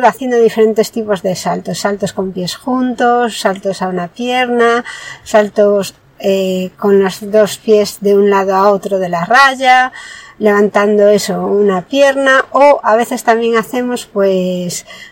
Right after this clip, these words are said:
por el suelo, vamos andando con las manos y con los pies, acercándolas,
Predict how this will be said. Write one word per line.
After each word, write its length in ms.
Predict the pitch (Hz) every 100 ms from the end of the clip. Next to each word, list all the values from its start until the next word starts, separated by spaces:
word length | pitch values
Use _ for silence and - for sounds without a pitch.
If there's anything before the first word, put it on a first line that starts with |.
| _
por 160 | 220 202
el 160 | 196
suelo, 400 | 185 269 247 226
vamos 380 | 226 220 220 208
andando 500 | 214 220 208 208 202
con 100 | 202
las 160 | 202 185
manos 380 | 220 208 202 214
y 60 |
con 180 | 208 202
los 180 | 202 -
pies, 340 | - 208 190 -
acercándolas, 960 | 175 202 208 233 220 214 196 190 -